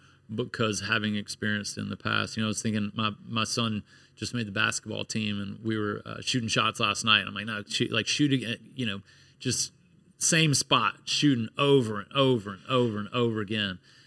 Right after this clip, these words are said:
And, and getting someone, I was like, "Look, man, you just, it just needs to be muscle memory,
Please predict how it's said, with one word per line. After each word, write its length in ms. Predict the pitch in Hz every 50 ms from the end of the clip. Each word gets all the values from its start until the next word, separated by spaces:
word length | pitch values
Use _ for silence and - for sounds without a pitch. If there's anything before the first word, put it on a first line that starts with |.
| _ _ _
And, 340 | - 104 101 101 101 104 - -
and 260 | - 110 107 110 104
getting 160 | 98 131 120
someone, 160 | 107 117 131 123
I 20 |
was 80 | 123 117
like, 100 | 117 113
"Look, 160 | 151 185 160
man, 200 | 139 131 135 139
you 60 | 143
just, 200 | 156 151 - - -
it 60 | 139
just 300 | 139 165 165 151 - -
needs 180 | 165 170 160 135
to 60 | 143
be 100 | 147 156
muscle 360 | 131 131 143 165 - 156 123
memory, 420 | 110 107 98 92 92 90 92 101